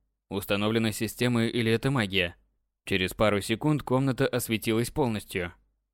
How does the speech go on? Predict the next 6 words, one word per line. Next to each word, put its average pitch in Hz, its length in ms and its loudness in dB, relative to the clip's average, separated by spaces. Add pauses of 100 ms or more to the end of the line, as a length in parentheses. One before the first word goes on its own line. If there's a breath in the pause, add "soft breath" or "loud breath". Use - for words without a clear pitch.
(460)
Небольшое 127 520 2
помещение, 131 640 2
три 120 240 -4
на 127 120 0
четыре 123 360 0
метра. 101 440 -2